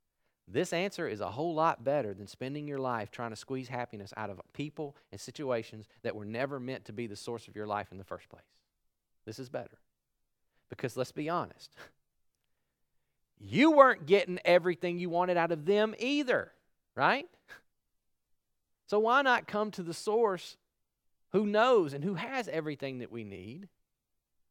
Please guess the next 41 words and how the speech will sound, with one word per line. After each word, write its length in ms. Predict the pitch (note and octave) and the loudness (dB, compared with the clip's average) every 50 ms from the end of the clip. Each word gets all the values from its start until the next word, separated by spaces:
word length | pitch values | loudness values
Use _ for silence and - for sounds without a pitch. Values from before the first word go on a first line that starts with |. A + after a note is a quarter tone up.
| _ _ _ _ _ _ _ _ _ _ _ _ _ _ _ _ - | _ _ _ _ _ _ _ _ _ _ _ _ _ _ _ _ -12
and 120 | C3 E3 | -10 -6
knows 220 | E3+ F3 G3 F#3+ - | -2 -2 -2 -2 -4
what's 160 | G#3 G#3 - | -8 -10 -8
best 260 | - - - - - _ | -6 -6 -6 -8 -10 _
for 100 | - - | -20 -20
us? 80 | - _ _ _ _ _ _ _ _ _ _ _ _ _ _ _ _ _ _ _ _ _ _ _ _ _ _ _ _ _ _ - | -20 _ _ _ _ _ _ _ _ _ _ _ _ _ _ _ _ _ _ _ _ _ _ _ _ _ _ _ _ _ _ -10
I 60 | - | -8
mean, 140 | F3 D#3 B2+ - - _ _ _ _ | -8 -8 -8 -12 -16 _ _ _ _
either 240 | - G#3 B3+ A#3+ A3 | -4 -2 2 2 4
way, 180 | G#3+ A#3+ C4+ B3+ | 6 6 6 6
you're 140 | G#3+ F#3 F3+ | 4 2 2
not 180 | F#3+ F3 D#3 | 0 0 0
getting 200 | D3 E3 C3+ D3 | 0 -2 0 2
everything 320 | D3+ C#3+ C#3 - D#3 C#3 C3+ | 2 0 0 -2 -6 -6 -4
you 120 | C3 B2 | -6 -6
want. 300 | C#3+ G3 A#3 A3+ - - _ _ _ _ - | -6 -6 -8 -8 -10 -14 _ _ _ _ 0
But 140 | C#3 G3 G3 | 2 2 2
at 140 | G3+ G3 F#3+ | 2 -2 -6
least 500 | G3+ A3 B3 C#4+ D4+ D4 A#3+ - - D3+ | -4 -2 2 2 2 2 2 0 -4 -2
with 280 | F3 F#3 D3+ C#3 D3 | -2 -2 -2 -2 -2
this 360 | D3+ G3+ A#3 B3 - - - - _ _ - | 4 4 4 4 4 -2 -14 -18 _ _ -12
answer, 520 | B2+ B2 G#2+ G#2+ - - C3+ C3+ D#3+ F#3+ - _ _ _ _ _ _ _ _ _ _ _ _ _ _ _ _ _ - | -10 -10 -10 -10 -12 -10 -10 -10 -10 -12 -16 _ _ _ _ _ _ _ _ _ _ _ _ _ _ _ _ _ -6
you 140 | C3 G3+ G#3 | -6 -4 -2
can 220 | - G#3+ F#3+ F3 | -2 -2 -2 0
live 240 | F3+ G3+ G#3+ A3 F#3 | 2 2 2 2 0
with 140 | D#3 C3+ - | -2 -8 -12
the 60 | - | -14
peace 520 | - - - F#3 G3+ G#3+ A3 A3 G#3 - | -12 -6 -4 -4 -4 -4 -6 -8 -8 -10
and 100 | C3 B2 | -12 -12
the 60 | A#2 G#2+ | -10 -10
security 500 | - B2+ - - F#3 F#3+ G3 F#3 F3 D3+ | -12 -12 -8 -4 -4 -2 -2 -2 -4 -4
of 80 | C#3+ | -6
knowing 380 | D3 D#3 E3+ F3+ F3 E3 D3 B2+ | -6 -4 -4 -4 -2 -4 -4 -6
that 160 | A#2 - - | -8 -8 -8
I'm 280 | D#3 F3+ G3 F#3 E3 C#3+ | -8 -8 -6 -6 -6 -6
living 300 | D3+ D#3 D3 C#3+ A#2+ E2 | -6 -6 -6 -8 -10 -10
underneath 500 | C3 D#3 D#3+ D#3 D3+ D3 D3+ D#3 D3+ - | -10 -10 -8 -10 -10 -8 -8 -10 -10 -10
the 120 | A2+ A2 | -12 -14
authority 460 | A2 _ - C3 C#3 D3 D3 C#3+ C#3 | -14 _ -8 -4 -4 -4 -4 -4 -8
of 120 | C3+ - - | -12 -12 -8
God. 340 | A#2 A#2 A#2 G#2+ G2 G#2 | -6 -6 -6 -6 -10 -14